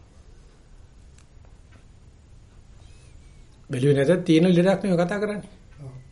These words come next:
Speaker 1: එහෙනම් මොකද බැලීම නිසා අපිට හම්බෙච්ච මේ දැනීම අපිට කොහොමද වදයක් වෙන්නේ? හිත කරදරයක් වෙන්නේ කොහොමද? දැන් මගේ ඔලේ මොලේ පිළිකාවක් තියෙනවා. මම දන්නවා ජොලිය කකා ඉන්නවා.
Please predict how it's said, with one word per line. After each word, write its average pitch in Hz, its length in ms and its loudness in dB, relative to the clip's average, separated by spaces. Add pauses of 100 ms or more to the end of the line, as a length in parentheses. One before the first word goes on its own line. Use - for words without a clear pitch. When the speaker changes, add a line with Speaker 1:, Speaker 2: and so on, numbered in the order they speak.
(160)
Speaker 1:
එහෙනම් 180 340 -4
මොකද 175 300 -8 (100)
බැලීම 143 400 -2
නිසා 175 320 -2
අපිට 165 220 -6
හම්බෙච්ච 156 380 -6
මේ 151 180 -6
දැනීම 127 460 -2 (680)
අපිට 165 260 -6
කොහොමද 170 480 -2
වදයක් 160 440 -6
වෙන්නේ? - 320 -18 (320)
හිත 160 200 -6
කරදරයක් 156 500 -2
වෙන්නේ 160 260 -6
කොහොමද? 120 380 -8 (1800)
දැන් 113 180 -14
මගේ 120 240 -2
ඔලේ 131 200 2
මොලේ 127 340 -2 (220)
පිළිකාවක් 131 560 -6
තියෙනවා. 143 320 -4
මම 175 80 2
දන්නවා 180 320 0
ජොලිය 196 280 0
කකා 185 280 -2
ඉන්නවා. 107 360 -4